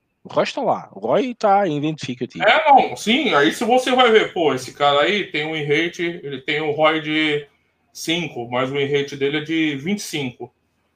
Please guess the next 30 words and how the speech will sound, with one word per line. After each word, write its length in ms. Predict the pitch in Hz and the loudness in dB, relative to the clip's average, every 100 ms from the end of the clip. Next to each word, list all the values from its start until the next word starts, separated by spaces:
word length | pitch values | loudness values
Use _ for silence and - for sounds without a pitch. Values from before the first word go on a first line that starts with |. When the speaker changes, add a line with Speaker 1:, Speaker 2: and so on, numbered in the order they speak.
| _ | _
Speaker 2:
Você 140 | 160 | -4
tá 160 | 151 165 | 2 2
feliz 300 | 151 147 143 | 2 -2 -2
com 140 | 180 | 0
isso? 340 | 185 127 120 117 143 | 0 -2 -6 -6 0
Tá 100 | 135 | 2
bom 160 | 147 | 2
pra 120 | 139 123 | -2 -4
você? 480 | 127 - 151 117 - _ | -6 -2 -2 -2 -8 _
Então 300 | 147 175 214 | -10 -2 4
vai. 380 | 226 175 131 - _ | 6 6 2 -4 _
Não 180 | 139 131 | -10 2
tá? 300 | 165 151 107 | 4 4 2
Não 160 | 127 | 0
vai. 340 | 214 254 156 151 - _ _ _ _ | 4 4 4 -4 -12 _ _ _ _
Speaker 1:
Claro. 260 | - - 139 | -20 -8 0
Speaker 2:
Né? 220 | 165 208 - _ _ _ _ _ _ | 2 0 -6 _ _ _ _ _ _
É, 480 | 131 135 135 127 131 | -2 0 2 4 4
ele 200 | 151 151 | 2 2
tem 160 | 170 | 2
um 100 | 175 | 2
volume 640 | 165 170 156 208 214 139 131 | 2 2 4 6 4 4 -2
de 220 | 139 147 | -4 -6
seiscentas 640 | - 175 170 220 226 233 214 | 0 0 2 0 4 6 6
apostas 460 | 214 208 196 202 | 6 4 2 0
por 100 | 190 | -8
se-, 160 | 180 190 - | -2 -2 -2
por, 240 | - 170 165 | -2 -2 -2
por 160 | 175 | -6
mês. 420 | 170 135 123 - | -2 -2 -2 -10